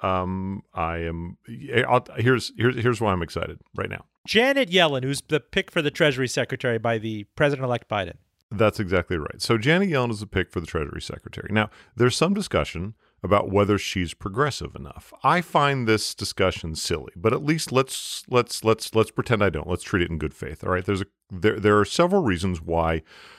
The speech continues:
Speaker 1: somebody on the left might be worried about Janet Yellen. And I think that there's a frame that we can take for this so we can understand sort of what's happening more broadly in the profession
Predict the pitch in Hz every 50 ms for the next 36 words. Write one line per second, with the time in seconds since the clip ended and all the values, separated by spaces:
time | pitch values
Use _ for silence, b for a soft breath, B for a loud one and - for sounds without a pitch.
0 | B B B B B _ - - - - - 123 131 139 135 139 135 127 123 113
1 | 110 104 98 87 78 73 71 71 - - 82 80 80 - - 82 78 76 73 78
2 | 78 78 78 78 71 69 71 - - - 67 76 73 69 73 - - - 90 90
3 | 80 - - - - - _ 90 90 98 98 131 160 180 185 226 214 - 220 190
4 | 190 170 - - - - - - - - - - 202 - - 98 - 82 87 85
5 | - - 82 80 - - 82 78 - - 87 82 - 90 90 - - - 92 87
6 | - - 92 90 90 87 85 82 - - - 90 87 87 80 80 - 95 82 73
7 | 76 82 80 80 87 92 - - - 92 90 87 92 87 82 82 80 82 90 95
8 | 104 104 90 78 87 87 85 90 92 80 87 87 78 80 78 76 - - 78 -
9 | - _ - - 92 87 - - 101 90 85 80